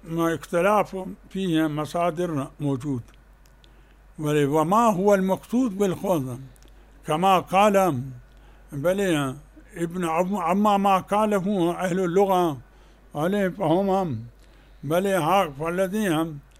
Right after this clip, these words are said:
أتخ-، موجود في نظر خادمكم هو أنه بل،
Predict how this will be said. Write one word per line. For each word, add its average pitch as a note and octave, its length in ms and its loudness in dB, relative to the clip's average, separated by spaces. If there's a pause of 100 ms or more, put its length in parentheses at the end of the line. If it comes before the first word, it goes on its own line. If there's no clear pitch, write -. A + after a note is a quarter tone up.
أتخ-، D3+ 360 -6
موجود D#3 720 -2
في F3 280 -6
نظر F#3 460 0
خادمكم F3+ 920 -4 (600)
هو F3+ 420 -2 (560)
أنه F3+ 640 0 (760)
بل، E3 520 -2